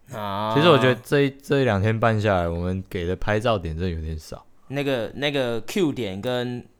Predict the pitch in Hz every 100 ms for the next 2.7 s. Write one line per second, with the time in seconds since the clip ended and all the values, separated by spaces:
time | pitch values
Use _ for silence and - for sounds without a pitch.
0 | - 147 - 269 285 185 233 220 220 220
1 | 220 208 160 156 170 139 110 147 123 123
2 | 117 120 113 98 98 101 85